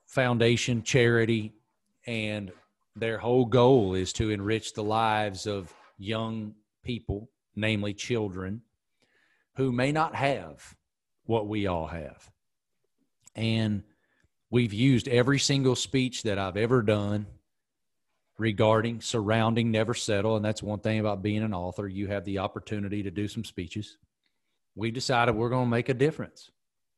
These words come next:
And we not only have raised that money, but we work for Disney Company.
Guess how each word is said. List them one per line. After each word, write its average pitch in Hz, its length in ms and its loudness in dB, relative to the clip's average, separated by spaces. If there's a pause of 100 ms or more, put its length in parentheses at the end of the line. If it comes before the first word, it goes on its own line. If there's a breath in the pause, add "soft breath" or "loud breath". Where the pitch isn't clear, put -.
(760)
And 110 380 -2
we 107 440 -4
not 113 240 2
only 123 560 2
have 107 540 -4 (1400)
raised 120 540 4
that 113 240 4
money, 107 680 0
but 107 420 -2
we 120 160 0
work 156 320 -2
for - 120 -8
Disney 113 420 0
Company. 82 560 -10